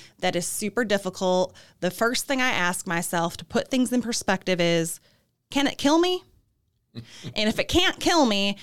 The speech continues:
then now it's just a measure of figuring out, well, really, what is the worst that can happen? And that's the second question I ask myself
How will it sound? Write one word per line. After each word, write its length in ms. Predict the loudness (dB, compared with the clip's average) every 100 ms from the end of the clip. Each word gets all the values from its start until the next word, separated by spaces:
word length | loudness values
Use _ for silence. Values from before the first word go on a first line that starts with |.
| -8
then 300 | 0 0 2
now 240 | 2 4 4
it's 100 | 2
just 160 | -2
a 40 | 2
measure 360 | 2 2 4
of 160 | 4 4
figuring 380 | 2 2 2 2
out, 220 | 0 0
well, 200 | 2 2
really, 340 | 4 2 2
what 300 | 2 2 2
is 180 | 0 -2
the 100 | -2
worst 380 | 0 0 0 -2
that 100 | -4
can 120 | 0
happen? 440 | 2 2 0 -6 -8 -12 -2
And 120 | 0
that's 180 | 0 -2
the 80 | -4
second 320 | -4 -4 -4
question 320 | -4 -4 -2
I 60 | -4
ask 120 | -4
myself 440 | -8 -8 -6 -8